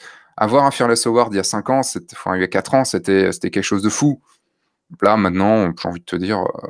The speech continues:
c'est pas à la portée de tout le monde, mais, euh, tu payes et tu, euh, et tu te mets trente photos ou t-, tes seize photos tous les, euh, tous les mois, enfin, tous les trois mois, et à un moment, ça va passer, quoi.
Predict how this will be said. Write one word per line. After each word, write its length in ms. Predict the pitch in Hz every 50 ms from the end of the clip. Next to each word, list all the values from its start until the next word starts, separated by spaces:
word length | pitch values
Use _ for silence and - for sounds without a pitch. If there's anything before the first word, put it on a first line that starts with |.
| - -
c'est 180 | - - 90
pas 100 | 85 101
à 20 | 98
la 60 | 98
portée 260 | - 107 - - 104
de 20 | -
tout 120 | - 123
le 60 | 123
monde, 240 | 135 139 131 101 92
mais, 340 | 92 90 92 98 104 107 101
euh, 260 | 90 90 95 90 87 - - - - _ _ _ _ _ _ _ _ _
tu 140 | - - 92
payes 380 | - 120 117 120 120 117 104 95
et 60 | 90
tu, 440 | - - - - 95 92 92 92 92
euh, 280 | 90 90 90 90 95
et 60 | 95 90
tu 140 | - -
te 80 | - -
mets 100 | 104 98
trente 320 | - - - - 107 98
photos 460 | - - 104 - 107 107 107 101 95 92
ou 20 |
t-, 200 | 90 - 101 92
tes 140 | - - 98
seize 220 | - 117 110 -
photos 300 | - 110 98 - 113 110
tous 160 | - - 101
les, 220 | 95 95 95 95 92
euh, 320 | 92 90 90 90 90 90 - - - - - 101 - - -
tous 160 | - - 101
les 120 | 95 95 90
mois, 280 | 98 107 110 113 113
enfin, 200 | 107 - 104 95
tous 120 | 87 - 101
les 80 | 95
trois 180 | - - 101 95
mois, 320 | 101 110 117 127 123 - - - - - _ _ _ _ _ _ _ _ _ _
et 40 | -
à 60 | -
un 40 | 98
moment, 200 | 98 95 101 101
ça 120 | - -
va 120 | - - -
passer, 300 | - - - - 101 104
quoi. 180 | - - -